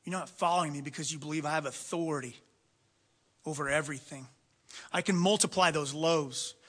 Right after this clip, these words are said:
You're not following. You don't even know what happened. You're just following me 'cause you've got filled up. You just want more of what you want. You're not here to repent and believe in a different and new authority over you. Jesus wasn't mean.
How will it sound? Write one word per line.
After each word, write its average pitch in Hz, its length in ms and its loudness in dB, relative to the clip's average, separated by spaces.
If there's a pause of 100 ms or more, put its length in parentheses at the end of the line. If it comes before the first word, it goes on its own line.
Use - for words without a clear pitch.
(120)
You're 185 100 0
not 226 140 6
following. 226 440 8
You 202 60 4
don't 247 120 8
even 190 240 2
know 233 140 8
what 240 160 8
happened. 202 320 6
You're 180 80 -4
just - 180 -2
following 214 360 0
me 156 100 -4
'cause 151 180 -6
you've 160 180 -8
got 180 200 -2
filled 208 320 0
up. - 280 -4 (840)
You 202 160 8
just 269 160 8
want 220 180 6
more 202 200 4
of 190 80 2
what 196 140 4
you 220 200 4
want. 233 580 0 (440)
You're 170 100 -6
not 185 180 4
here 208 280 0
to - 140 -2
repent 160 520 0
and 151 100 -6
believe 160 420 -2
in 143 80 -8
a 143 40 -8
different 160 400 -6
and 151 120 -4
new 156 200 -2
authority 147 560 -6 (520)
over 151 320 -6
you. 135 220 -16 (2000)
Jesus 240 480 4
wasn't 190 340 0
mean. 156 580 -4